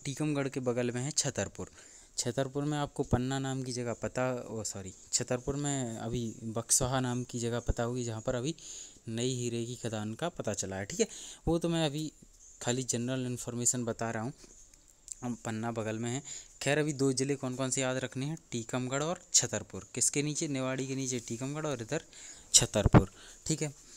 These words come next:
और आज की जो हमारी फैक्चुअल इन्फॉर्मेशन है, फैक्चुअल इन्फॉर्मेशन देखिए, ये हमारी कौन सी साइड है, वेस्ट, और ये कौन सी है, ईस्ट, ये कौन सी है, नॉर्थ, और ये कौन सी है, साउथ। ये हमारा जो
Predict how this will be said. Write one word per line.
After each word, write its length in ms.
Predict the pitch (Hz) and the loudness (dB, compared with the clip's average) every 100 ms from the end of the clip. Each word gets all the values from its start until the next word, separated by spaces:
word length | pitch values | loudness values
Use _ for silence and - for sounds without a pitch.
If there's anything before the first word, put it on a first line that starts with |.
| - - | -10 0
और 140 | 135 | 2
आज 220 | 139 139 | 4 2
की 120 | - | 0
जो 100 | 151 | 2
हमारी 200 | 151 156 147 | 2 2 0
फैक्चुअल 520 | - 117 - 143 147 | -2 0 4 6 6
इन्फॉर्मेशन 680 | 147 - 139 147 139 143 151 | 4 2 2 4 4 4 -4
है, 80 | |
फैक्चुअल 440 | - 131 - 156 139 | -2 -2 4 4 4
इन्फॉर्मेशन 640 | 131 - 104 104 - 104 | 2 -2 -2 0 -2 0
देखिए, 360 | 117 113 107 98 - - - - - | 0 0 -2 -8 -12 -16 -14 -14 -4
ये 60 | 131 | 0
हमारी 200 | 131 135 | 0 0
कौन 220 | - 135 | -2 0
सी 120 | 131 | 4
साइड 300 | 135 131 127 | 4 4 0
है, 100 | 135 113 | -2 -4
वेस्ट, 360 | 98 - - - | -4 -6 -8 -8
और 120 | 110 | -6
ये 160 | 117 123 | -4 -2
कौन 220 | 127 127 | -2 0
सी 180 | - 139 | -2 -2
है, 120 | 147 | -4
ईस्ट, 360 | 110 98 - - - - - - - | -4 -2 -4 -6 -20 -20 -20 -20 -8
ये 60 | 117 | -6
कौन 200 | 123 123 | -2 0
सी 180 | 123 131 | 2 0
है, 80 | 107 | -4
नॉर्थ, 400 | 110 131 - 123 | -4 -4 -4 -6
और 140 | 113 | -4
ये 140 | 113 | -4
कौन 220 | 117 117 117 | -4 -4 -2
सी 140 | 123 | -4
है, 100 | 131 | -2
साउथ। 520 | 147 - 98 92 - - - - - - - - - - - - - | 0 0 0 -4 -8 -10 -10 -12 -18 -18 -18 -20 -20 -20 -20 -18 0
ये 140 | 156 | 2
हमारा 400 | 165 165 151 156 | 4 4 4 2
जो 180 | 151 160 | 2 2